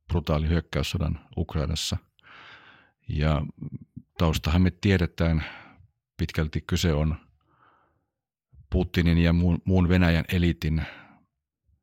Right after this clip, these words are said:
näkemyksestä si-, siinä, että – he pyrkivät, ö, palauttamaan jonkinlaisen historiallisen mission autenttisen Venäjän, johon heidän mielestään kuuluu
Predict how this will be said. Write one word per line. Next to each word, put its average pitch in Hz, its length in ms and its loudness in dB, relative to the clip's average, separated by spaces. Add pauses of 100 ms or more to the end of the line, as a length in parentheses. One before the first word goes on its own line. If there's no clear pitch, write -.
(380)
näkemyksestä 82 680 0
si-, 85 320 -2 (100)
siinä, 82 420 2
että – 78 340 -6 (1000)
he 80 60 -2
pyrkivät, 87 680 0
ö, 80 160 -2 (1160)
palauttamaan 78 800 0 (1040)
jonkinlaisen 80 500 2
historiallisen 80 560 0
mission 80 680 0 (460)
autenttisen 82 520 -2
Venäjän, 78 520 0
johon 73 300 -2 (1040)
heidän 87 200 4
mielestään 76 560 0
kuuluu 78 480 0